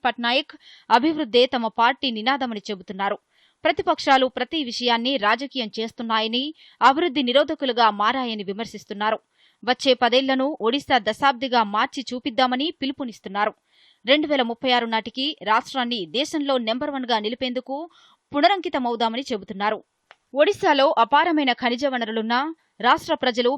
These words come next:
పేదరికంలోనే మగ్గుతున్నారని, అధికారులే ప్రభుత్వాన్ని నడిపిస్తున్నారంటూ విమర్శిస్తున్నారు బీజేపీ నేతలు. ఒడిశాలో ఈసారి బీజేపీ అధికారంలోకి రావడం ఖాయమని,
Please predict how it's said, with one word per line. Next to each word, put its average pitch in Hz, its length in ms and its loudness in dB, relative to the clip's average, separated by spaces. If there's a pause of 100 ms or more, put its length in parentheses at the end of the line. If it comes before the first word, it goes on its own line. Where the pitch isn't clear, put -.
పేదరికంలోనే 254 680 -2
మగ్గుతున్నారని, 233 800 -4 (380)
అధికారులే 262 580 4
ప్రభుత్వాన్ని 240 640 -4
నడిపిస్తున్నారంటూ 226 880 -2
విమర్శిస్తున్నారు 220 760 -4
బీజేపీ 233 500 -6
నేతలు. 202 360 -6 (580)
ఒడిశాలో 262 540 2
ఈసారి 240 400 0
బీజేపీ 262 480 -4
అధికారంలోకి 233 680 -4
రావడం 220 320 -2
ఖాయమని, 240 560 -6